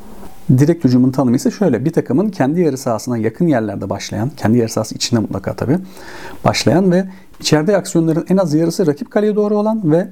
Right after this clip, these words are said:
ceza sahasında topla buluşma veya şutla biten pas aksiyonları. Zaten söyleyince gözünüze canlandı. Bir takım topu kendi yarı sahasında aldı. Yaptığı aksiyonların yarısı öne doğru, yani hiç geriye doğru neredeyse pas yapmadılar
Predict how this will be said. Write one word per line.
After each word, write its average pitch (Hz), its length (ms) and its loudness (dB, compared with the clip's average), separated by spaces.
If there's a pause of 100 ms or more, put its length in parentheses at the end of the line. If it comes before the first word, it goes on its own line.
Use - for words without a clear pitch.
(600)
ceza 139 260 4
sahasında 139 380 0
topla 160 320 0
buluşma 180 340 0
veya 175 200 2
şutla 175 400 -2
biten 170 320 -2 (580)
pas - 180 2
aksiyonları. 110 460 -4 (560)
Zaten 190 240 2
söyleyince 180 360 2
gözünüze 156 420 2
canlandı. 151 460 2
Bir 127 60 -4
takım 131 240 -2
topu 131 240 -4 (180)
kendi 139 280 2
yarı 120 140 2
sahasında 113 460 -4
aldı. 143 460 0 (600)
Yaptığı 127 280 0
aksiyonların 123 500 0
yarısı 135 360 2
öne 165 180 2
doğru, 165 220 0
yani 117 220 0
hiç 143 180 -4
geriye 143 260 2
doğru 139 180 2
neredeyse 139 340 0
pas 139 260 -2
yapmadılar 156 480 -2